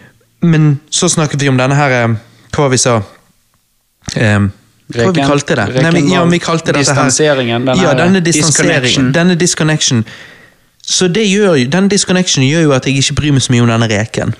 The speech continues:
Speaker 2: Men å ta livet av det, ok, la oss si da, ehm, ta abort på det barnet før det skjønner, kjenner smerte.
Speaker 1: Ja. Så, eh, har jeg kommet i en sånn moralsk loop som jeg ikke finner veien ut av, og som er kanskje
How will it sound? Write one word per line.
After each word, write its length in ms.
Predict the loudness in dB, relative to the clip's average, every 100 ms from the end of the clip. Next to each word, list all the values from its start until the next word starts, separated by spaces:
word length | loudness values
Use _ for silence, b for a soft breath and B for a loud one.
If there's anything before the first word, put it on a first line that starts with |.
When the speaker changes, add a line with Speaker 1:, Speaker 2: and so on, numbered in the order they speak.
| -6 -2
Speaker 2:
Men 120 | 0
å 40 | 0
ta 100 | 0
livet 240 | 2 2
av 40 | 2
det, 240 | 2 0
ok, 220 | -2 0 2
la 100 | 2
oss 120 | 2
si 120 | 2
da, 120 | 2 0
ehm, 640 | 2 2 2 2 2 0
ta 140 | 0 0
abort 300 | 0 -2 -2
på 60 | -2
det 160 | 0
barnet 280 | 0 0 -2
før 240 | 0 0
det 100 | 0
skjønner, 260 | 0 -2 -2
kjenner 260 | -2 0 -2
smerte. 480 | -2 -6 -8 -12 -14 _ _
Speaker 1:
Ja. 220 | -2 -2 -4 B B B B B
Så, 460 | -2 0 0 0 -4 B B B -4
eh, 400 | -2 2 2 0 -2
har 220 | -4 0
jeg 380 | 0 -2 -6 -6
kommet 440 | -2 0 0 -4 -8 -2
i 180 | 0
en 180 | 0 0
sånn 340 | 0 0 0 -2 -2
moralsk 600 | 0 2 0 0 -4 -6 -2
loop 440 | 0 0 0 -6 -8 _ _ -4
som 200 | 0 0
jeg 180 | -2 -10 -6
ikke 220 | -4 -2
finner 200 | 0 0
veien 260 | 0 0 2
ut 220 | 0 0
av, 180 | -2 -2 -8 -4
og 60 | 0
som 120 | 0
er 40 |
kanskje 340 | 0 -2 -2